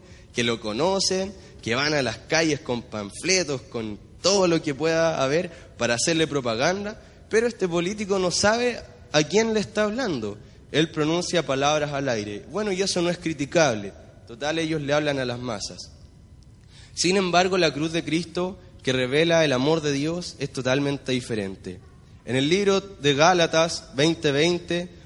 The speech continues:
Pablo dice que con amor lo amó a él y lo rescató a él. Y en el libro de Jeremías dice, "Con amor eterno te he amado, con amor eterno te he amado".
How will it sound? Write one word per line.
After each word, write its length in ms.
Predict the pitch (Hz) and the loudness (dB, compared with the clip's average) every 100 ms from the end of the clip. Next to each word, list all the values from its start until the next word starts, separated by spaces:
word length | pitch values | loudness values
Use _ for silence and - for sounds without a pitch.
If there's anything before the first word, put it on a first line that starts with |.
| - | -6
Pablo 300 | 131 151 165 | 4 4 6
dice 580 | 160 175 - 170 156 - - | 4 4 2 0 -2 -6 -10
que 140 | - 139 | -6 -2
con 180 | 147 143 | 0 0
amor 480 | 139 175 208 208 - | 0 0 0 -4 -10
lo 240 | 113 123 131 | -4 0 2
amó 300 | 131 160 151 | 2 2 2
a 100 | 135 | 0
él 260 | 151 98 92 - - - | 0 -4 -12 -20 -20 -12
y 80 | 123 | -4
lo 120 | 131 | -2
rescató 560 | 127 131 - 127 156 208 | -2 -4 -4 -4 -2 -2
a 120 | 151 | -2
él. 220 | 101 95 - - - - - - | -2 -8 -14 -20 -20 -20 -20 -6
Y 80 | 131 | -2
en 60 | |
el 140 | 143 156 | 0 0
libro 280 | 196 196 185 | 0 0 2
de 120 | 175 | 0
Jeremías 880 | 180 156 143 180 202 196 190 - - - - - - 127 | 0 0 2 0 0 -2 -6 -12 -16 -20 -20 -20 -16 -2
dice, 640 | 160 180 165 156 127 - - - - - - - - | 0 2 2 2 0 -6 -20 -20 -20 -20 -20 -20 -4
"Con 220 | 135 139 | 0 2
amor 280 | 135 156 180 | 2 2 2
eterno 640 | 165 165 214 214 208 196 | 0 0 -2 -2 -4 -4
te 200 | 190 151 - | -2 -2 0
he 200 | 190 214 | -2 -2
amado, 560 | 175 151 110 95 92 - - - - - | -4 -4 -4 -6 -10 -16 -20 -20 -20 -12
con 200 | 117 123 | -4 0
amor 260 | 131 160 170 | 2 2 0
eterno 580 | 160 170 175 175 170 | 0 0 0 -2 -6
te 200 | 160 123 | -4 0
he 120 | 147 147 | 2 2
amado". 500 | 139 131 104 92 | 0 -2 -4 -8